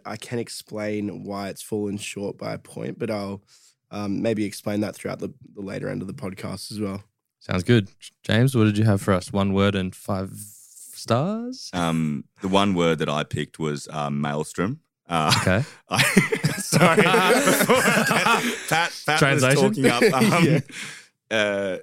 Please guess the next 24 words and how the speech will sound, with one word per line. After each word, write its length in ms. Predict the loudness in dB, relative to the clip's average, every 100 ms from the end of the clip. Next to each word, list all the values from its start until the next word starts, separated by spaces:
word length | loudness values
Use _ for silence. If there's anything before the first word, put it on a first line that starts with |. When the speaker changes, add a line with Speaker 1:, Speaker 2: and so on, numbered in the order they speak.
| -10 -6
Speaker 3:
it 260 | -6 -6
just 240 | -4 -4 -2
a 60 |
large 460 | -4 0 2 2 0
storm. 340 | -6 -4 0
I 60 | -2
feel 180 | 0 0
like 220 | 0 0
this 120 | -6
show 320 | -4 -4 -2
is 140 | -4 -6
just 280 | -10 -8
back 200 | -4 -4 -4
to 80 |
front, 400 | -8 -6 -4 -6 -10 -8
um, 640 | -6 -4 -6 -8 -10 -16 _ _ _ _ -8
like, 200 | -6 -4
just 280 | -4 -4 -8
stressful. 600 | -2 -2 -2 -6 -6 -6
The 160 | -4 0
Speaker 2:
Mm. 120 | 2
Speaker 3:
constant, 600 | 2 2 -2 -2 0 -4
you 120 | -4 -2
know, 200 | -2